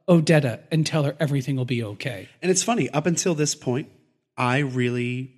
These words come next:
Speaker 2: believe that Roland is going to find his soul. At the end of this book, I'm, I still believe that he's, at the end of this journey, he's,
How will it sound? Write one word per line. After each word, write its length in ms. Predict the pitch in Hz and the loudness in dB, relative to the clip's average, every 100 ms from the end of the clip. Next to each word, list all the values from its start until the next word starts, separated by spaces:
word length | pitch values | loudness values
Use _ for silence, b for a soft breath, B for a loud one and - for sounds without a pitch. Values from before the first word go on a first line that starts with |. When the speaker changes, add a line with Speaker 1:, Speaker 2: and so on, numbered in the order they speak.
| _ | _
Speaker 2:
believe 580 | 151 123 110 107 143 - - | -4 -2 -4 -10 -14 -12 -12
that 220 | - 113 | -10 -10
Roland 520 | 101 101 127 120 - | -10 -10 -10 -14 -12
is 160 | 120 117 | -10 -8
going 460 | - 104 113 110 113 | -8 -8 -8 -10 -10
to 500 | - 101 90 90 104 _ _ _ _ _ _ | -12 -10 -12 -12 -16 _ _ _ _ _ _
find 680 | - - - 117 117 113 113 | -20 -8 -4 -2 -4 -8 -10
his 260 | - 131 131 | -8 -6 -4
soul. 380 | - 185 196 - _ _ _ _ _ _ _ _ _ - | -6 -6 -8 -12 _ _ _ _ _ _ _ _ _ -4
At 100 | 156 | 0
the 160 | 175 | 2
end 100 | 185 220 | 2 0
of 120 | 190 | 0
this 220 | 202 196 | 0 0
book, 360 | - 180 139 - | 2 2 2 -2
I'm, 320 | 139 143 135 131 | 0 0 0 -2
I 160 | 139 139 | -2 0
still 460 | - - 208 208 | -2 -2 2 2
believe 600 | 190 185 151 151 110 98 | 2 0 0 -4 -6 -10
that 140 | 110 - - | -12 -10 -6
he's, 320 | 123 117 - - | -6 -6 -10 -10
at 140 | 120 127 | -10 -4
the 120 | 127 | -2
end 140 | 131 | -2
of 100 | 127 | -4
this 160 | 123 117 | -6 -6
journey, 400 | - 123 113 101 | -4 -4 -4 -8
he's, 300 | 110 110 | -10 -14